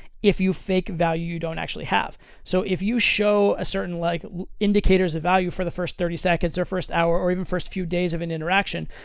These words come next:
but as a girl gets to know you, she sees you're not actually that, then she's gonna, uh,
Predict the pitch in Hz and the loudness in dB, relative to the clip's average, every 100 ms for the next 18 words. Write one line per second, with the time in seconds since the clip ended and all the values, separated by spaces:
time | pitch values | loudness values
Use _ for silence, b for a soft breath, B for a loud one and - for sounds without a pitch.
0 | B - - - 190 196 175 175 170 165 | B -2 2 4 4 4 2 0 0 -4
1 | - 160 185 226 185 175 B B - 196 | -6 -4 -4 -2 -2 -6 B B 0 2
2 | - 202 151 175 165 165 180 - - 170 | 4 2 2 -2 0 2 2 2 2 4
3 | - 170 160 156 185 165 - - B B | 2 -4 -4 2 4 2 -2 -12 B B
4 | 185 185 170 180 175 - - 190 | -2 0 0 0 -2 -6 -4 -4